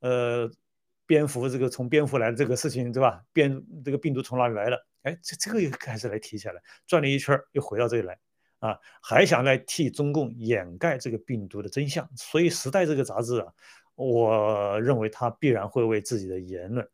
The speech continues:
付出代价，啊，接着那个它面对的会是和这个推特呀、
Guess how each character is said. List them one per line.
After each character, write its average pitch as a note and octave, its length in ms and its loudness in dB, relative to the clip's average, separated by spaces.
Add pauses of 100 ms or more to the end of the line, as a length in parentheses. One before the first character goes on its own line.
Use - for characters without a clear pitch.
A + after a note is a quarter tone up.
(160)
付 G2 200 -16
出 G#2+ 200 -8
代 A2 200 -2
价， - 160 -8 (440)
啊， A2 200 -6 (360)
接 C3+ 200 4
着 B2+ 420 4
那 B2 320 -4
个 A2+ 140 -2
它 C#3 220 4
面 C#3 300 4
对 B2+ 160 4
的 F#2 200 -4 (280)
会 A2+ 160 0
是 - 160 -6
和 G#2+ 360 -4
这 A2 140 -10
个 G2+ 160 -4
推 C3 300 -2
特 B2+ 220 2
呀、 G2 300 0